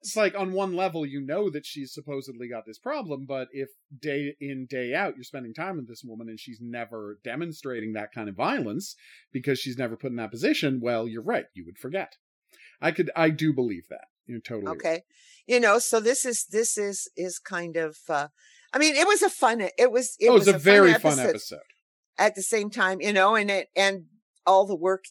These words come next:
Speaker 2: in the, inside the prison, right,
Speaker 1: Yeah.
Speaker 2: is, um, yeah, I,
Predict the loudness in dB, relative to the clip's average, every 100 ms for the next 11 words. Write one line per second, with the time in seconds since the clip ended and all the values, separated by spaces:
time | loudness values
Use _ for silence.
0 | -4 -2 -2 -6 -6 -6 -6 -6 -2 0
1 | 0 -2 -8 -6 -4 -6 -10 -12 -16 -8
2 | -6 -6 -2 0 0 -2 -6 -6 -2 0
3 | 0 -6 _ _ _ _ _ _ _ _
4 | _ _ _ _ _ 0 4 6 4 -6
5 | 2 4 6 6 6 4 0